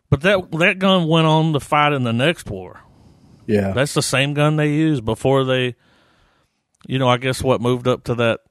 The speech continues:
Speaker 1: what's that rifle called they use now?
Speaker 2: The, um,
Speaker 1: The, our version's A R fifteen. What are they? M sixteen
Speaker 2: The A
Speaker 1: or something?
Speaker 2: Yeah.
Speaker 1: Something like that. I don't know. We ain't gotta get into the gun debate over here, but,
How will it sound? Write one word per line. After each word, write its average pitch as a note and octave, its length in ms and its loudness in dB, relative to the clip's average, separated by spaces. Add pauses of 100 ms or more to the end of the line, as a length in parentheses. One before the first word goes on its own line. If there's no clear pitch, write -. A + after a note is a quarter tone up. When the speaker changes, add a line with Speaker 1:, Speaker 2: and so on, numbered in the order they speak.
(260)
Speaker 1:
what's C3+ 240 -8
that A#2 140 -2
rifle C3+ 340 -2
called D3 240 0
they C#3+ 120 0
use D3 180 -4
now? D3+ 220 0 (2250)
Speaker 2:
The, F#2+ 320 2
um, F2+ 560 -4 (120)
Speaker 1:
The, G#2+ 360 -2 (100)
our D3+ 180 2
version's B2 380 0
A A2+ 180 2
R A2 140 0
fifteen. G2 640 -10
What A#2 180 -4
are A2+ 120 0
they? G#2 60 -10 (440)
M B2 200 -2
sixteen C3 720 0
Speaker 2:
The B2+ 40 0
A - 20 0
Speaker 1:
or - 20 0
something? B2 360 -6 (800)
Speaker 2:
Yeah. F2+ 600 -6 (200)
Speaker 1:
Something - 240 -6
like E3 180 -6
that. E3 160 2
I E3 120 4
don't A#2 180 2
know. G2 180 -6
We A#2 140 -2
ain't B2 80 -2
gotta A2+ 120 -2
get G#2+ 120 -4
into G#2 180 -4
the F#2+ 80 -10
gun A#2+ 280 -4
debate G#2+ 320 -6
over G#2 160 -8
here, G#2+ 180 -4
but, G#2+ 280 -8